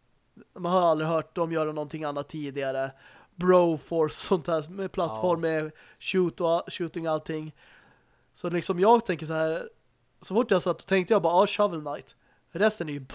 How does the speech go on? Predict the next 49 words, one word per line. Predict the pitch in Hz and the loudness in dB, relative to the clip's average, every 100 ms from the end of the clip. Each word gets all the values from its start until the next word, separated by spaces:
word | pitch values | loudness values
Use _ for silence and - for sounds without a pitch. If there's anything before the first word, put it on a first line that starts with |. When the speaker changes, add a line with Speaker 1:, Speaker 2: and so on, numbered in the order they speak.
| - | -4
Speaker 1:
bara | 170 151 143 | -2 -4 -6
retro. | 151 190 - 127 135 - - | -2 -2 -4 -12 -12 -16 -16
Speaker 2:
<laughs> | 139 - 143 143 - 117 _ _ - | -16 -16 -16 -16 -18 -20 _ _ -10
Speaker 1:
Det | |
är | 175 | -8
så | |
här, | 170 | -4
man | 185 | -4
Speaker 2:
Men | 151 | -4
Speaker 1:
bara, | 131 | -2
Speaker 2:
är | 151 | -2
det | |
Speaker 1:
"Ja." | 170 | -2
Speaker 2:
inte | - | -6
mycket, | 156 147 - 160 147 139 101 | -10 -10 -6 -4 -2 -4 -6
är | 151 | -6
det | |
inte | 160 165 | -8 -8
mycket | 156 147 151 | -8 -8 -10
så | - 175 151 | -10 -6 -4
då, | 127 | -4
att | 127 - | -6 -8
det | 143 | -12
var | 127 175 180 165 | -8 -6 -4 -4
ju, | 147 151 135 _ _ _ _ _ | -6 -10 -10 _ _ _ _ _
det, | - | -20
det, | 135 151 147 | -14 -12 -10
det | 165 | -8
är | 170 | -6
ju | 180 | -6
inte, | 156 - 185 165 _ _ _ _ _ _ _ - | -8 -10 -8 -8 _ _ _ _ _ _ _ -18
det | 147 180 | -6 -2
är | 190 | -2
ju | 202 175 | -2 -6
indie. | 170 160 139 127 107 - - - | -6 -10 -10 -8 -10 -10 -20 -12
Alltså | 127 131 | -12 -8
det | |
är | 151 | -8
ju | 160 | -8
indie | 160 151 135 | -10 -10 -10
som | 131 127 | -10 -12
är, | 110 | -12
som, | 117 131 123 | -12 -16 -14
som | 139 135 | -12 -10
använder | 127 123 139 131 | -10 -8 -10 -8
det | 120 117 - | -8 -8 -10
för | |
att | 113 _ _ - | -16 _ _ -14
det | 135 | -14